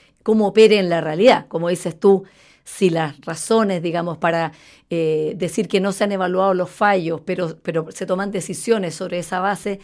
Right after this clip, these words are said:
eh, es, son excusas administrativas. La verdad es que aunque hagan un catálogo gigante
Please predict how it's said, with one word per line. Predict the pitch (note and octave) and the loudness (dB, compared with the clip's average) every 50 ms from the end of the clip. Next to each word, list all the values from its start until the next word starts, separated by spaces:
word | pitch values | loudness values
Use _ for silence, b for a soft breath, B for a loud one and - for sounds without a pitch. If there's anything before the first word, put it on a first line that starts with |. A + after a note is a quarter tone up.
| b b b b b b b | b b b b b b b
eh, | - F3 E3 - - | -8 -8 -8 -4 -2
es, | F3+ F3+ F3+ - | -2 -2 -2 -4
son | - G#3+ G3 | -6 -6 -6
excusas | F3+ D#3+ - A3+ G3 - G3 F#3 | -6 -4 -4 -4 -4 -2 -4 -4
administrativas. | F#3+ F#3+ G3 F3 E3+ E3 - F3+ E3+ G#3 G#3 G3+ G3 | -4 -4 -6 -6 -8 -6 -8 -6 -2 0 0 0 0
La | F3+ F3+ | -2 -2
verdad | F3 D#3+ F3+ F#3+ | -4 -2 -4 -4
es | F3 | -4
que | - | -4
aunque | F#3+ F3 - F#3 | -6 -4 -4 -6
hagan | F3+ E3+ F#3 F#3 | -6 -4 -6 -6
un | F#3 | -6
catálogo | F3+ - F3 E3+ F3 E3+ F3 F#3 | -6 -6 -4 -4 -4 -4 -4 -6
gigante | E3+ - - F3 F#3 F3 F3 E3 D#3+ - D#3+ D3+ D#3 | -6 -6 -6 -4 -4 -4 -4 -6 -6 -6 -6 -6 -6